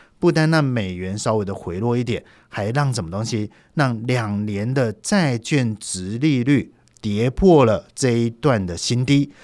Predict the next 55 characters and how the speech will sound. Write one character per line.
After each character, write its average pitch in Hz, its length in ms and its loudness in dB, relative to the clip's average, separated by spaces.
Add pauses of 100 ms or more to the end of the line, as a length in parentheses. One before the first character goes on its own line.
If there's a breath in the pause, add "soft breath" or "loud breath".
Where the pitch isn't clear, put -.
(160 loud breath)
甚 170 480 2
至 135 240 4
跌 104 340 -2
破 117 260 2
这 107 140 -4
个 107 100 -2
所 92 200 -4
谓 95 160 -4
的 104 120 -4
一 95 40 -8
个 101 100 -6
上 117 320 0
涨 80 160 -8
的 80 80 -12
一 - 20 -10
个 98 120 -6
趋 110 320 -4
势 113 200 -4
的 95 160 -4
一 95 40 -6
个 95 180 -8
大 147 320 -2
的 98 100 -6
一 90 60 -10
个 95 100 -8
波 107 300 -4
段 110 160 -4
的 92 80 -4
新 101 320 -6
低 95 240 -6
哦， 82 180 -4 (320 loud breath)
所 - 140 -4
以 98 240 -4
头 110 260 -2
部 160 400 2
可 - 180 -2
能 85 180 -8
快 110 120 -6
要 101 140 -2
成 98 240 -8
型 85 220 -10
了。 101 120 -8 (460 loud breath)
那 180 160 0
两 147 380 2
年 131 200 0
的 165 120 2
头 135 200 0
部 156 200 2
成 117 240 -2
型， 104 280 -6
反 139 220 -2
过 208 160 2
来 160 200 4
呢， 160 200 4 (300 loud breath)
诶， 170 280 2